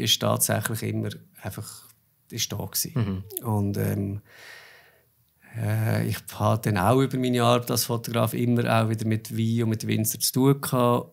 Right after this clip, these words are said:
Speaker 1: Und mein älterer Bruder ist dann irgendwann auf ein Stück Land in, in Cadaqués, also in Katalonien, nahe der französischen Grenze, am Meer gestossen und hat mich gefragt, ob ich mit dem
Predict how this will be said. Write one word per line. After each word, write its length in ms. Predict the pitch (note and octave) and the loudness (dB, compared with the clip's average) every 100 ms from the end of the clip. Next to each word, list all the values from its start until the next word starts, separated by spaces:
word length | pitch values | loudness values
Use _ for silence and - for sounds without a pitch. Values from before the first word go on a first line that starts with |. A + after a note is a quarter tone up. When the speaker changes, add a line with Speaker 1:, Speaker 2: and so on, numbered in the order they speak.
| - | -4
Speaker 1:
Und 220 | A2 A2 - _ _ _ _ _ _ - | -2 -4 -10 _ _ _ _ _ _ -4
mein 800 | D3 C3 C3 B2+ B2+ B2 A#2+ - - | 0 2 2 2 0 0 -2 -6 -6
älterer 360 | A#2+ B2 C#3+ A#2+ | -2 -2 -2 -2
Bruder 500 | A#2+ B2 C#3+ D3 C#3 | 2 4 2 2 -2
ist 320 | - B2 - B2+ | -4 -4 -4 -2
dann 200 | A#2 A#2 | -2 -4
irgendwann 540 | - D3 D#3+ B2+ C3 | -4 -2 0 0 0
auf 220 | C3 - | -2 -4
ein 120 | B2+ B2 | -4 0
Stück 360 | - A#2+ - | 0 -2 -2
Land 280 | A2+ A#2+ C3 | 2 2 2
in, 160 | B2+ - _ - | -4 -8 _ -8
in 340 | C3 A2 G#2 G2+ | -2 -2 -2 -2
Cadaqués, 540 | A#2+ D3+ D#3+ E3 D#3+ | -2 -2 0 -2 -2
also 120 | A#2 | -6
in 60 | A2+ | -8
Katalonien, 680 | - - A2+ B2+ D3+ D3 C#3+ C3+ | -8 -4 -2 0 0 0 -2 -4
nahe 140 | A#2+ | -6
der 160 | A#2+ A2+ | -6 -4
französischen 460 | A2+ A2+ A#2 A#2 | -4 -4 -4 -2
Grenze, 380 | G#2+ G#2+ B2 - | 0 2 2 0
am 140 | A2+ A2 | 0 2
Meer 240 | A2+ B2 | 4 2
gestossen 720 | C#3 - - B2+ C3 - B2+ A#2 - - - - - - _ _ _ _ _ _ _ | -2 -6 -4 -2 -2 -2 -2 -6 -10 -20 -20 -20 -20 -20 _ _ _ _ _ _ _
und 580 | D3 C3+ B2+ A#2+ A#2 F#2 | 4 4 4 2 -2 -2
hat 220 | G#2 - | -2 -2
mich 140 | G#2 - | -8 -6
gefragt, 400 | G#2+ G2+ - A2+ | -6 -6 -6 -10
ob 100 | - | -8
ich 120 | G#2 | -6
mit 200 | - - | -6 -6
dem 240 | G#2 G2 | -6 -4